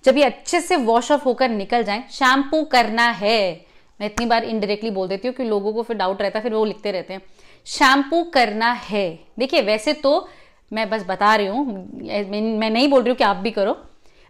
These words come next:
बेसन शैम्पू ही है। बहुत सारे लोग जो no poo मूवमेंट के पार्ट हैं, वो शैम्पू का इस्तेमाल नहीं करते, वो बेसन से ही सर्द होते हैं।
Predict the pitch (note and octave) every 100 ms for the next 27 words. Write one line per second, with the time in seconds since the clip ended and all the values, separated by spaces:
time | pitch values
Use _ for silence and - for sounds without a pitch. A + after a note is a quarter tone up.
0 | - B3 C#4+ C#4+ F#4 F4+ C4 A3 C#4+ B3+
1 | G#3 C4+ G#3 - F#3+ A#3 D4+ - B3 B3
2 | C4 B3 A#3 G#3 B3+ C#4 C#4 B3 A3+ G#3+
3 | B3+ B3 C#4 G3 G3 G3+ A3 D#4+ - -
4 | _ _ A3+ C4 A#3 G#3 B3+ C#4 C#4 C4
5 | B3 A#3+ A#3 G#3+ E4 A#3+ C4 F#4 F4+ E4+
6 | F4+ D4 G#3+ A3+ - F3 F3